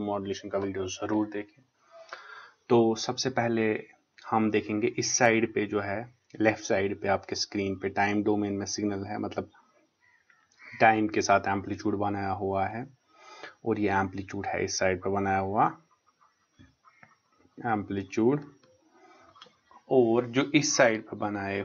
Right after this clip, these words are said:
हुए हैं right साइड पे, this is amplitude versus frequency। कितनी फ्रीक्वेंसी है? जैसे मैंने आपको लास्ट लेक्चर जब हमने सिंगल टोन और मल्टीटोन का बोला था कि अगर कोई सिग्नल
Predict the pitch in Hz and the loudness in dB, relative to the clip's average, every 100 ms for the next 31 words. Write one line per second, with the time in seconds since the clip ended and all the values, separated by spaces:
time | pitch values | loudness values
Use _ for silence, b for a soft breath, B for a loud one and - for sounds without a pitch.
0 | 98 101 98 95 - 98 101 - - _ | -4 -2 -2 -2 -6 -6 -6 -6 -10 _
1 | B B B 107 107 104 101 - 95 - | B B B 0 2 2 -2 -4 -6 -4
2 | 104 117 113 113 - 117 113 120 110 117 | 2 2 2 -2 2 2 2 0 2 2
3 | 107 104 - 107 - 113 104 - - - | 2 0 -2 -8 -4 -4 -4 -6 -16 -10
4 | - - - _ _ _ _ _ _ B | -10 -12 -20 _ _ _ _ _ _ B
5 | B B - 131 131 113 110 - 107 - | B B 0 4 6 4 0 -2 -4 -4
6 | - - - 135 131 156 147 139 - 139 | -12 -10 -2 0 4 4 6 4 4 6
7 | 123 113 117 - 104 - 104 107 107 107 | 8 8 6 -4 -4 0 0 0 -4 -4
8 | - 110 107 107 107 104 101 104 104 104 | -2 2 2 2 0 -2 0 0 0 0
9 | 104 101 101 98 101 101 98 95 87 - | 0 -2 -2 -2 -4 0 0 2 2 4
10 | - - 123 123 127 131 - 127 117 - | 4 4 4 4 4 2 4 2 2 0
11 | 101 101 110 | 0 0 -2